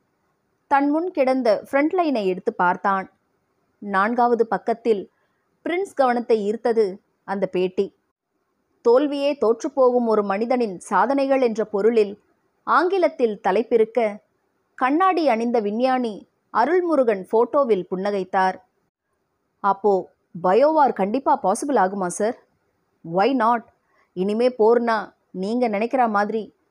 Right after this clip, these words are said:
மிஷின் கன், பீரங்கி தேவையில்லை. ஒரு வைரஸ் போதும். இன்னைக்கு தேதிக்கு யாரு வைராலஜில பெரிய ஆளோ அவன்தான் மறைமுகமா உலகை ஆள்வான்.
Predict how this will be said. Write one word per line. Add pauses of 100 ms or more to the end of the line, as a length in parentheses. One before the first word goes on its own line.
(140)
மிஷின்
கன், (220)
பீரங்கி
தேவையில்லை. (380)
ஒரு
வைரஸ்
போதும். (640)
இன்னைக்கு
தேதிக்கு (100)
யாரு
வைராலஜில
பெரிய
ஆளோ (320)
அவன்தான்
மறைமுகமா
உலகை
ஆள்வான்.